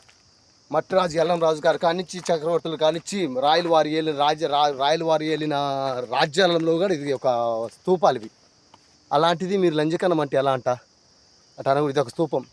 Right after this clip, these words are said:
చూడండి, కిందికి వెళ్తున్నా. ఇంకా మీకు రాజంపేట కనపడుతుందని చెప్పినా కదా, కనపడలేదా? చూపిస్తా ఒక్క మాట.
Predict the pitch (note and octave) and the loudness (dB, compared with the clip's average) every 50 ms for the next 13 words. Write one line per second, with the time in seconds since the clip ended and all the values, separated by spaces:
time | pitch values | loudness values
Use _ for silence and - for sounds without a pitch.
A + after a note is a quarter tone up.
0 | _ - E3+ E3+ D#3+ E3 F#3+ F#3+ - _ _ - - _ _ _ _ _ _ _ | _ -2 0 0 0 -2 -8 -12 -14 _ _ -20 -20 _ _ _ _ _ _ _
1 | - D3+ F3 F#3 E3 D3 - - C#3 B2+ A#2+ B2+ - _ - - _ _ _ _ | -10 -8 -6 -4 -4 -4 -4 -4 -6 -6 -8 -10 -14 _ -20 -20 _ _ _ _
2 | _ _ _ _ _ - - _ - - _ _ _ - - - - - - - | _ _ _ _ _ -20 -20 _ -20 -20 _ _ _ -14 -14 -12 -12 -14 -16 -16
3 | _ _ _ _ _ _ _ _ _ - - - - - - C3+ - F3 F3 E3+ | _ _ _ _ _ _ _ _ _ -20 -20 -20 -20 -18 -16 -8 -6 -4 -4 -4
4 | D3 B2+ C3 C#3+ D3 E3 F#3 F3 G3 - - D3 C3+ C#3 F3+ E3+ D3+ F#3 E3 C3 | -4 -2 -2 -2 -2 -4 -4 -4 -6 -4 -4 -6 -4 -2 -4 -4 -2 -4 -2 -2
5 | C#3+ - E3 D#3+ D3 B2 A#2 C3 - C#3 C3+ C3 E3 F3 D3 A2+ G#2 A#2+ D3 F3 | -4 -2 0 0 0 0 0 0 0 0 2 2 2 2 2 2 2 2 0 0
6 | - - - - D3+ D3 - B2 - C3 A2+ - _ - B2+ A2+ A#2+ A2+ | -4 -12 -12 -8 -8 -6 -6 -6 -6 -6 -6 -6 _ -8 -6 -4 -6 -6